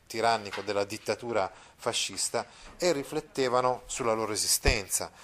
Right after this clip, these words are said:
attraverso queste poesie molto profonde del, appunto, dell'er-, dell'ermetismo. Grande amico anche di Mario Luzzi, eh,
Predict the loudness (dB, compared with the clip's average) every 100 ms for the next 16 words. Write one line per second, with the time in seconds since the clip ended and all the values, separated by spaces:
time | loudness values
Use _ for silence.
0 | -20 -20 -8 -4 -2 -2 -4 -8 -8 -6
1 | -4 -2 -2 -4 -6 -8 -8 -4 -4 -4
2 | -8 -14 -14 -14 -12 -12 -12 -16 -20 -20
3 | -10 -8 -8 -12 -8 -6 -4 -4 -4 -4
4 | -2 -2 -2 -6 -12 -14 -10 0 0 2
5 | -2 -2 0 -2 -2 -8 -6 -6 -6 -8
6 | -4 -4 -4 -8 -12